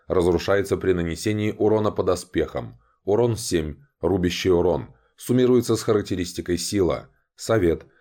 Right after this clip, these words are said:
Повышайте умение владения рубящим оружием для более эффективного использования. Я опять извлёк меч из инвентаря,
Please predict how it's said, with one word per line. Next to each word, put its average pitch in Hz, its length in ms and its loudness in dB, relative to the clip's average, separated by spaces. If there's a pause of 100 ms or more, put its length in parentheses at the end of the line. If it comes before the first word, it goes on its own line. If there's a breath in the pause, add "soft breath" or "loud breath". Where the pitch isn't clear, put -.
(180 soft breath)
Повышайте 123 480 2
умение 123 300 4
владения 110 380 2
рубящим 101 460 0
оружием 110 460 2
для 98 140 2
более 107 440 2
эффективного 85 640 -2
использования. 71 920 -2 (440)
Я 82 180 0
опять 92 260 0
извлёк 95 380 2
меч 98 200 0
из 92 140 2
инвентаря, 92 720 2